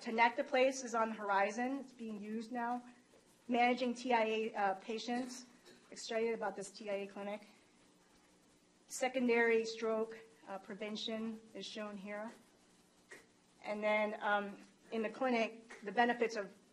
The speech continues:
extended cardiac monitoring and when to think about P F O closure.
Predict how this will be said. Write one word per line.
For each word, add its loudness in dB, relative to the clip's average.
extended 0
cardiac 0
monitoring -4
and -10
when -4
to -4
think -8
about -4
P -10
F -10
O -6
closure. -12